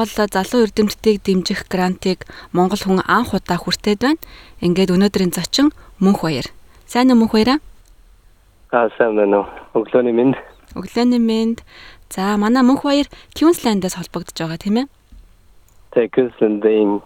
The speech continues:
Speaker 2: а, Gold Coast хотоос холбогдож байгаа.
Speaker 1: Мгм. Би Виктория мужийн Мельбурн хотоос холбогдож байна. За, ингээд яриагаа эхлэхээс өмнө, юуны өмнө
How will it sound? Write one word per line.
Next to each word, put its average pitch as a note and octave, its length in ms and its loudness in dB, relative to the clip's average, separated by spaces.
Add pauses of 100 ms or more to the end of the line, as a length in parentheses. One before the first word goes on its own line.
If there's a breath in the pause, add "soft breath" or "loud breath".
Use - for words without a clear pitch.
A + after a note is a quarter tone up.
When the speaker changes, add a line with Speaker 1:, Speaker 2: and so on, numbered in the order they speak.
(100)
Speaker 2:
а, G#2 240 0
Gold A#2+ 320 -2
Coast - 240 -4
хотоос - 320 -4
холбогдож - 420 -6
байгаа. - 240 -4 (220)
Speaker 1:
Мгм. G3+ 360 -4 (420 loud breath)
Би A3 360 2 (460 loud breath)
Виктория A3+ 480 0
мужийн F#3+ 480 2
Мельбурн G3 400 0
хотоос - 400 -10
холбогдож - 560 -14
байна. D4+ 160 2 (480 loud breath)
За, F#3+ 160 0
ингээд G3 240 2
яриагаа G3+ 320 0
эхлэхээс F#3+ 360 -4
өмнө, F#3 280 4
юуны F#3+ 240 4
өмнө F3+ 240 2